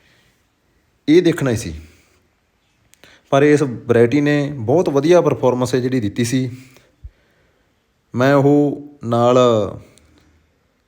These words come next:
ਅਸੀਂ ਕੰਡਾ ਕਰਾਇਆ ਸੀ ਵੀ ਜਿਹੜਾ ਆਪਣਾ ਝਾੜ ਹੋਇਆ ਸੀ ਉਹਦੀ ਫੋਟੋ ਵੀ ਨਾਲ ਮੈਂ ਇਸ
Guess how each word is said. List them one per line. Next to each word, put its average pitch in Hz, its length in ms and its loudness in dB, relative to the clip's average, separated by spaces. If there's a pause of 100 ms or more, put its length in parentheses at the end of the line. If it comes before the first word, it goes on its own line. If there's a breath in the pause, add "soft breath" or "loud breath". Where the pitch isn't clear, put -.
(1600)
ਅਸੀਂ 120 240 -8
ਕੰਡਾ 120 280 -2
ਕਰਾਇਆ 101 300 -2
ਸੀ 113 140 -4
ਵੀ 107 160 -4 (400)
ਜਿਹੜਾ 104 440 0
ਆਪਣਾ 104 260 -4
ਝਾੜ 95 300 0
ਹੋਇਆ 101 200 -4
ਸੀ 131 220 -8 (880 soft breath)
ਉਹਦੀ 117 160 0
ਫੋਟੋ 113 340 0
ਵੀ 131 120 0
ਨਾਲ 117 260 0
ਮੈਂ 117 180 0
ਇਸ 110 140 -2